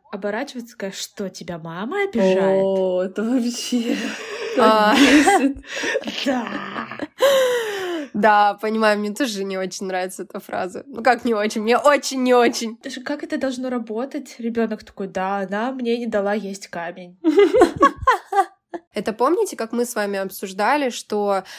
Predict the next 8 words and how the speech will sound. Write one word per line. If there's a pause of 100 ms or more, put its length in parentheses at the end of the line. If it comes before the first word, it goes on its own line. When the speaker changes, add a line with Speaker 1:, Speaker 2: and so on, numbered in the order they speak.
Speaker 3:
ну
вот
это (200)
то
же
самое
про
советы.